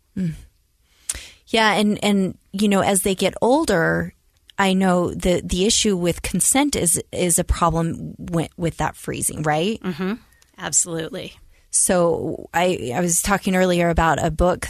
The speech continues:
Speaker 1: that I read, and it's called The Unthinkable. Um, it's how, how we deal with disasters, and it's kind of talks about big disasters.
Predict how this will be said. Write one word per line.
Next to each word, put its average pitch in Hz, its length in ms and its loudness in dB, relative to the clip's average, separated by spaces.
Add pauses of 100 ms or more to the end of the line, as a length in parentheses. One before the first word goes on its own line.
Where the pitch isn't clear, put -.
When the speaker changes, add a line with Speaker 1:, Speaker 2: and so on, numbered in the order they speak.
(100)
Speaker 1:
that 170 360 -2
I 165 120 2
read, 165 340 0
and 160 160 0
it's - 280 0
called 160 320 -4
The - 120 -6
Unthinkable. 156 1000 -4
Um, 160 520 -4 (420)
it's - 420 -2 (340)
how, - 300 0
how 165 240 2
we 170 180 0
deal 170 220 2
with 165 240 -2
disasters, 147 800 0
and 147 260 -2
it's - 260 -2
kind 151 260 -2
of 131 80 -6
talks - 300 -2
about - 320 -2
big 147 200 -4
disasters. 151 720 -2